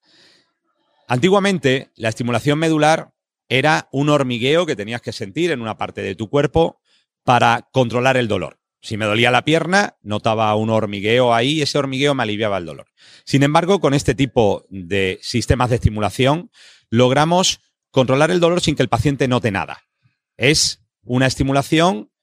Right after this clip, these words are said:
silente, podríamos decir. De modo que hemos analizado casi sesenta pacientes que tenemos implantado en el Hospital Puerta del Mar de Cádiz durante los últimos cuatro años con este sistema y hemos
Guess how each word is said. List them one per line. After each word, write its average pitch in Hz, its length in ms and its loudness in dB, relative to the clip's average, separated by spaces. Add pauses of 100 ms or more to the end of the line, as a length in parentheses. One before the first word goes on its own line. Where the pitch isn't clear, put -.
(320)
silente, 143 680 0
podríamos 98 460 -4
decir. 85 360 -10 (440)
De 123 100 0
modo 170 240 4
que 131 340 2 (520)
hemos 160 560 2
analizado 110 880 0
casi 107 260 -2
sesenta 147 440 -2
pacientes 139 520 0
que 95 140 -4
tenemos 107 280 -2
implantado 107 460 0
en 104 80 -2
el 101 80 -4
Hospital 98 300 -4
Puerta 92 260 -2
del 90 140 -4
Mar 87 180 -4
de 82 100 -6
Cádiz 123 440 0
durante 90 340 -4
los 92 160 -6
últimos 101 460 -4 (280)
cuatro 110 400 2
años 120 280 2
con 113 160 -2
este 104 160 -4
sistema 123 540 -4 (540)
y 123 140 0
hemos 180 440 2